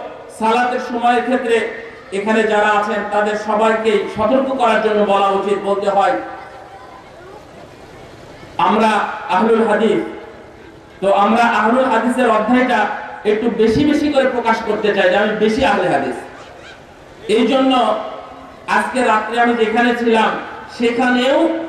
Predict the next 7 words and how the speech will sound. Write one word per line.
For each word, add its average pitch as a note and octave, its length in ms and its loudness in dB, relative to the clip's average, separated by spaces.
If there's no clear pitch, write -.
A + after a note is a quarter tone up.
আজান A3+ 440 0
হয়েছে A3+ 440 2
ফজরের G#3 460 2
সময়ের G3 380 2
আগে, - 280 2
ফজরের A3+ 600 4
সময়ের A3+ 440 2